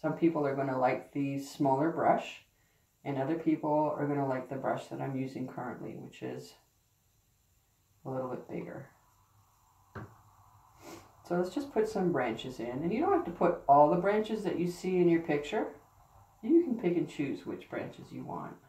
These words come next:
And you can also pick and choose where you put the branches. You don't have to put them exactly where you see them in your reference picture.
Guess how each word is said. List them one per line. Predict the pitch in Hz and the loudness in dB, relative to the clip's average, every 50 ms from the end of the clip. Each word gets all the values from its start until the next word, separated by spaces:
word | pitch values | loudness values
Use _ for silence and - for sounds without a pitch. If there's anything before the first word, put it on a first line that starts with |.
| _ _ _ _ _ _ _ _ _ _ _ _ _ _ _ _ _ _ _ _ _ _ _ _ _ _ _ _ _ _ _ _ _ _ | _ _ _ _ _ _ _ _ _ _ _ _ _ _ _ _ _ _ _ _ _ _ _ _ _ _ _ _ _ _ _ _ _ _
And | - 190 196 | -6 -4 -2
you | 185 175 | 0 0
can | 180 196 214 | 2 4 4
also | 220 226 220 202 170 | 4 6 6 4 2
pick | 175 - 165 - | 4 4 4 4
and | 160 156 147 | 4 2 0
choose | - - 139 135 143 143 | -2 -4 -4 -4 -4 -4
where | 139 127 120 120 139 | -4 -4 -2 -2 0
you | 160 | -2
put | 170 - 285 277 - | -2 -2 -4 -6 -4
the | - | -4
branches. | 139 - 123 110 95 - - - - - - - | -4 -2 -4 -4 -4 -6 -10 -12 -14 -14 -8 -4
You | 160 | -2
don't | 165 170 - 151 | -2 -2 -4 -4
have | 147 170 165 165 165 - | -2 0 0 0 0 -2
to | |
put | 165 - - 151 143 - | -8 -6 -6 -4 -4 -2
them | 143 143 143 | -2 -2 -2
exactly | 143 139 - - 139 131 127 - - 160 151 | -2 -2 -2 0 2 4 4 2 2 -2 -2
where | 143 139 127 127 | -2 -2 -2 -4
you | 123 131 143 | -4 -6 -8
see | - - - 131 127 | -10 -12 -12 -12 -10
them | 117 117 123 143 143 - - _ _ _ _ _ _ _ _ _ _ _ _ _ _ - | -10 -10 -10 -10 -10 -12 -16 _ _ _ _ _ _ _ _ _ _ _ _ _ _ -2
in | 151 151 143 | 0 0 2
your | 143 139 143 | 2 2 0
reference | 143 - - - - 131 131 127 | 0 -2 -4 -6 -8 -10 -12 -12
picture. | - - - - - - - - - 139 | -14 -14 -14 -12 -12 -12 -14 -14 -14 -16